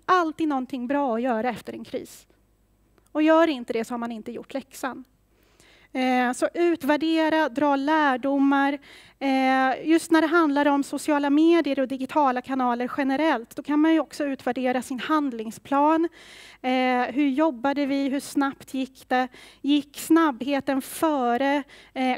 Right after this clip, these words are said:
korrektheten i informationen? Eller hur så-, såg balansen ut? Hur kan vi effektivisera det här nästa gång? Hur väl länkade sociala medier in i krisarbetet på riktigt? För det är det det handlar om.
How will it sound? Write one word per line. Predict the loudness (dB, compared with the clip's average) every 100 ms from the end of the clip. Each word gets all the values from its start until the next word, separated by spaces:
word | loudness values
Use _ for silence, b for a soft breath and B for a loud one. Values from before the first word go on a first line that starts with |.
| -2
korrektheten | -2 0 -2 -4 -16 -8 -6 -4 -4
i | -4
informationen? | -6 -4 -4 -4 -2 -2 -2 -4 -4
Eller | -4
hur | -6 -6
så-, | -6 -6
såg | -4 -6 -4
balansen | -4 -2 -4 -2 0
ut? | 0 -2 -8
Hur |
kan | -4 -2
vi | -2
effektivisera | -6 -10 -10 -10 -8 -6 -4 -4 -4
det |
här | -6 -6
nästa | -8 -10 -8 -4
gång? | -4 -6 -14 B B
Hur | -4 0
väl | 0 2 2 0 0
länkade | 0 0 -6 -2 0 2 0 -2 B B B
sociala | -8 -2 0 0
medier | -2 -2 0 -2
in | 0 2 2 2 -2
i |
krisarbetet | -6 0 0 0 -4 -2 0 -2 -2 -6 -16 -14
på | -6
riktigt? | -6 -6 -6 -6 -6 -10
För | -6
det | -4
är | -2
det | -2
det | -2
handlar | -2 -4 -4 -4
om. | -4 -8